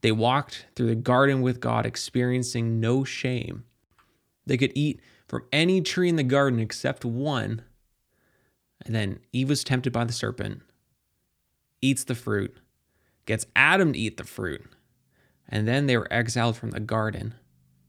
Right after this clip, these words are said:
And through all of that, sin entered the world.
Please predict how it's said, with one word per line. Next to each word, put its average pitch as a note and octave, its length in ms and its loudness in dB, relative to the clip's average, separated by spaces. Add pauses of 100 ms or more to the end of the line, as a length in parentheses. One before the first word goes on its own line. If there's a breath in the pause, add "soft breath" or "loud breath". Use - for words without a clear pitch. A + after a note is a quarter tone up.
And A#2+ 120 -6
through D#3 320 2
all D3 260 4
of B2+ 120 -2
that, B2+ 360 -2 (280 soft breath)
sin F3 500 -2 (400)
entered A#2+ 420 0
the A2 80 -2
world. A2+ 480 0